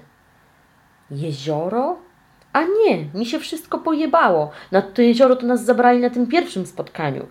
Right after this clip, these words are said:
bo ta chińska knajpa była jakoś w pierwszy dzień w międzyczasie, a ten obiad nad jeziorem to był jako drugi dzień, uroczysta kolacja, takie zwieńczenie tego spotkania, jakoś tak.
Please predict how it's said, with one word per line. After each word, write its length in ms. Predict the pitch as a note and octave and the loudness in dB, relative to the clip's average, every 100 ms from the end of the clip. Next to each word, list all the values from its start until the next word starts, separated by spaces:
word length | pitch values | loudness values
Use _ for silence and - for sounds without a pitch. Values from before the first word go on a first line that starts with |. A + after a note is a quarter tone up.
| - - - | -18 -20 -6
bo 320 | E3+ G3+ G3+ | 4 6 6
ta 120 | G3+ | 4
chińska 400 | G#3 C4+ C4 A#3+ | 0 -2 -4 -4
knajpa 380 | A3+ A3+ A#3 A#3 | -2 0 2 2
była 260 | G3 G#3+ G3+ | 2 2 2
jakoś 260 | G3 G3+ | 2 -6
w 80 | - | -6
pierwszy 340 | - F#3+ - F3+ | -4 -4 -4 -8
dzień 200 | F3+ F3+ | -6 -6
w 60 | |
międzyczasie, 680 | F3+ E3+ D#3 F3 F#3 F#3 C4 E4+ - - _ _ _ - _ _ _ _ _ | -6 -4 -4 0 0 0 0 0 -2 -12 _ _ _ -20 _ _ _ _ _
a 120 | F#3 F#3 | -4 -2
ten 220 | G#3+ G3+ | -2 2
obiad 360 | - A3+ A3 A3 | 4 6 4 2
nad 200 | G3 F#3 | -2 0
jeziorem 600 | G3 D#3 G#3 A#3 A#3 G#3+ | -2 2 4 6 6 2
to 160 | G#3+ | 0
był 300 | F3+ F#3 F3 C#3+ - C3+ D#3+ | 0 -2 -4 -8 -14 -14 -6
jako 220 | F3 F3 | -4 -4
drugi 380 | E3 F3+ D#3 D3 | -4 -2 -4 -6
dzień, 280 | E3 G3+ A#3+ | -4 -2 -2
uroczysta 520 | E3 D#3 D#3+ D3+ D#3 | -2 -4 -6 -12 -14
kolacja, 640 | - C3+ C#3+ A3+ B3 G3+ | -6 0 4 4 2 -8
takie 360 | - - D#3+ D3+ | -10 -10 -8 -8
zwieńczenie 720 | D3 E3 D#3 D3 E3+ D#3 C#3+ | -8 -6 -6 -4 -2 -2 -4
tego 220 | - C#3 | -8 -14
spotkania, 600 | D3 - - - C#3 C#3 - | -18 -20 -18 -6 -6 -6 -10
jakoś 280 | - D3 | -12 -14
tak. 200 | - - | -14 -14